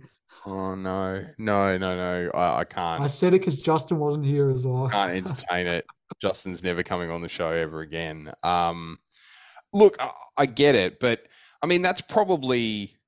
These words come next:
Speaker 1: it's probably a reason why you draft Scoot if you think you've got Jeremy Grant, like, in the bag, effectively.
Speaker 2: Mm.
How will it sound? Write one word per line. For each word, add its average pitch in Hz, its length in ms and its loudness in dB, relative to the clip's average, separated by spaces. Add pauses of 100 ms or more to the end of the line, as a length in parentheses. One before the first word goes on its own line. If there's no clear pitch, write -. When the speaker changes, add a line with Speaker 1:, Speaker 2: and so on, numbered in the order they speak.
(260)
Speaker 1:
it's - 120 -20
probably 160 440 2
a 107 80 4
reason 104 420 0
why 95 140 -2
you 92 120 -4
draft 90 340 2
Scoot 101 420 -2
if 90 160 -8
you 95 60 -8
think 98 300 -6
you've 92 100 -10
got 87 180 -2
Jeremy 87 300 -4
Grant, 85 460 -6 (880)
like, 78 220 -4
in 87 140 -6
the 78 80 -12
bag, 64 460 -6 (260)
effectively. 110 560 -6
Speaker 2:
Mm. 95 160 -14